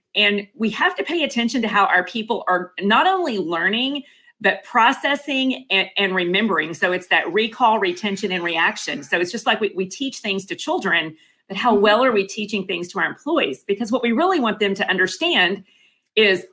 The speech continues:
Speaker 1: what to know, think, and do at their job. Like, what is your brand voice? What, you know, what are your policies? How,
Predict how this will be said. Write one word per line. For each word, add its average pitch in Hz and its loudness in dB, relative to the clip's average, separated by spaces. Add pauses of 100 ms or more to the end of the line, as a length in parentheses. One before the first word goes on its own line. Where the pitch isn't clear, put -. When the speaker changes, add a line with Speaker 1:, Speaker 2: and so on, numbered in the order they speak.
Speaker 1:
what 254 2
to 247 2
know, 220 4
think, 247 -4
and 214 0
do 240 -2
at 277 -4
their 208 0
job. 240 2
Like, - -2
what 196 0
is 240 -4
your 277 -2
brand 269 0
voice? 170 -2
What, 208 0
you 214 -2
know, 175 2
what 208 2
are 247 2
your 254 0
policies? 214 0 (460)
How, - 2